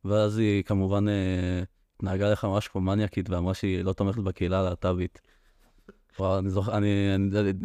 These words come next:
אני זוכר שדיברתי איתה על זה אחרי זה, אבל אמרתי לה שזה היה ממש לא סבבה שהיא עשתה את זה.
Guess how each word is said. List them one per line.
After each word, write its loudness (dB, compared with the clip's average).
אני 0
זוכר 0
שדיברתי 2
איתה 0
על 0
זה -2
אחרי -2
זה, -2
אבל 0
אמרתי 0
לה 0
שזה -2
היה 0
ממש -2
לא 0
סבבה -2
שהיא 0
עשתה -4
את -4
זה. -6